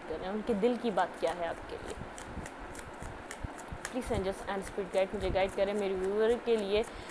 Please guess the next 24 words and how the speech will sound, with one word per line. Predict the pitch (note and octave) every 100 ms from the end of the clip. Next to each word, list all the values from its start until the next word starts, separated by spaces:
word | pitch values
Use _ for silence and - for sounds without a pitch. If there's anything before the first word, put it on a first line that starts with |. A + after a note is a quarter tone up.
| - G#3
उनके | G#3+ G#3
partner | - G#3 G#3+ A3+
दिल | G3+ G#3+
से | - A3
क्या | - A3
सोचते | G#3+ D#3 - -
हैं, | F#3
उनके | G3 A3+
दिल | G#3 A3
में | A3+
उनको | A3 A#3
देखते | G3 F#3+ - A3+
ही | A3+ -
क्या | G#3
आता | F#3+ - F#3
है। | F#3 - - - - - - - - - - - - - - - - -
Please | B3 -
my | G#3
एंजल्स | F3 F3+ F#3
and | F#3 F3
स्पिरिट | - E3+ -
guide | E3 F#3
मुझे | G3+ F#3
बताइए। | F3+ F3 F3 D#3+